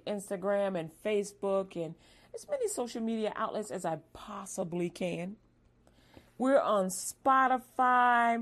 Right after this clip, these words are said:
um, Libsyn, uh, and see here where else.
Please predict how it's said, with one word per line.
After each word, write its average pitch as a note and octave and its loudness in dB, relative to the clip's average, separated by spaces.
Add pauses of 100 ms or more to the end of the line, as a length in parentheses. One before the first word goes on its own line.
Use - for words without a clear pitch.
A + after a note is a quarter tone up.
(480)
um, F#3 2
Libsyn, B3+ -2 (600)
uh, E3+ -2 (580)
and F3 -8
see G#3 -6
here F#3+ 0
where F3+ 0
else. C#3+ -4